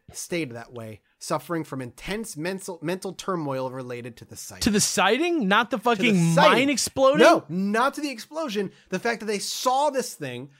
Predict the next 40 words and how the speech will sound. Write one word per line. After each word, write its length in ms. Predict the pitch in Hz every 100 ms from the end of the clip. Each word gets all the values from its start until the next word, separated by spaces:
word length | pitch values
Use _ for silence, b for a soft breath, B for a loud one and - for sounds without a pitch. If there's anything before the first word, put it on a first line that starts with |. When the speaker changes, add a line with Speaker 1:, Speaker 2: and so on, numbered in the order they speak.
| b
Speaker 1:
they 160 | 175 175
saw 460 | - - 240 262
this 180 | 247 - -
man 560 | 143 151 196 220 247 247
creature 300 | 233 214 220
with 120 | 180
wings 360 | 147 147 151
that 120 | 147 127
shrieked 580 | - - 220 214 - b b -
like 240 | 165 165
a 60 | 151
train 400 | - 220 214 208
engine 320 | 196 180 175
and 180 | 143 139
fifty 340 | 214 214 208
men, 360 | 175 135 113 107 _ _ _ _ _ _ 247 226
just 180 | 170 - -
fucked 280 | - 330 311
them 120 | 294
up 160 | 302
for 100 | 247
life. 380 | 240 285 160 - -
Speaker 2:
So 320 | 202 190 147 _
Speaker 1:
Just 120 | 160
completely 480 | - 214 202 277 247
screwed 300 | 226 254 247
them 100 | 220
Speaker 2:
is 80 | 190
Speaker 1:
up. 60 | 170
Speaker 2:
there, 220 | 220 220
is 160 | 208 160
there, 240 | 214 220
like, 400 | 214 196 165 139
uh, 540 | 180 160 147 135 127 127 - - _ _ _ -
like, 240 | 143 117 - _ -
testimony 580 | 175 - 208 233 262 226
or 260 | 151 135
records 460 | 127 156 165 220 214
of 80 | 226
that? 320 | 254 269